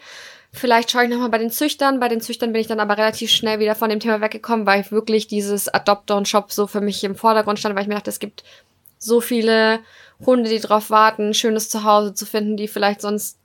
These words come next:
nie ein schönes Zuhause finden oder vielleicht auch, ähm,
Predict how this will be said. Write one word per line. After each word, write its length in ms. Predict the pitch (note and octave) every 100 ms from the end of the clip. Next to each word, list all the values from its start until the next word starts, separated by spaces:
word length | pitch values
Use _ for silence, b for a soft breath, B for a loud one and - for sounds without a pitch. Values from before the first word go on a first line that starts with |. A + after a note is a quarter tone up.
| -
nie 200 | A3+ A#3
ein 40 | A3+
schönes 300 | A3+ G3+ -
Zuhause 360 | G#3+ G3 F#3+
finden 340 | G3 G3+ G3+ G#3
oder 220 | F#3+ G3+
vielleicht 400 | - G3 A3 -
auch, 200 | G#3 - - - B B B
ähm, 480 | - G#3 G3+ G3